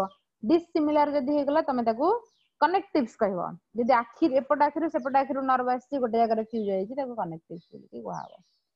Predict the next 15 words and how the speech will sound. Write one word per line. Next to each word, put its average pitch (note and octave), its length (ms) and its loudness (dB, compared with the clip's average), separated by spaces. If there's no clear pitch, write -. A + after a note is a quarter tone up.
ସେନ୍ସ A3+ 220 -2
ଅର୍ଗାନ G#3+ 320 2
ଇନକ୍ଲୁଡ G#3 340 -4
ଆଖି F#3 300 -2
ଅଛି, A#3 260 2
ଷ୍ଟାଟୋସାଇଡ୍ G#3+ 600 0
ଅଛି, G#3 240 -2
ଇକ୍ୱିଲିବ୍ରିୟମ G3+ 540 -4
ବା F#3+ 120 -4
ବଡି F3+ 260 -2
ବାଲାନ୍ସିଂ G#3 500 -2
ପାଇଁ A3+ 220 -2
ହେଲ୍ପ G3+ 240 0
କରେ। G3+ 160 2
ଅସ୍ଫ୍ରାଡିଆ, B3+ 880 2